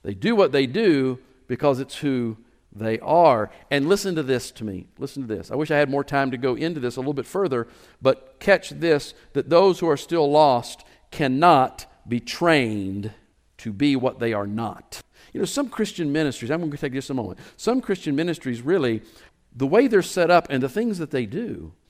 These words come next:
are basically attempting to, to change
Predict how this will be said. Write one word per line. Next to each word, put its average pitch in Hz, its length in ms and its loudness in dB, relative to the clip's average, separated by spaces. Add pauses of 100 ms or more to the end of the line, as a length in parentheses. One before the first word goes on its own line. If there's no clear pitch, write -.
(240)
are 143 140 4
basically 147 760 2 (140)
attempting 147 680 -2 (220)
to, 160 320 -2 (440)
to 170 180 -6
change 139 1000 -4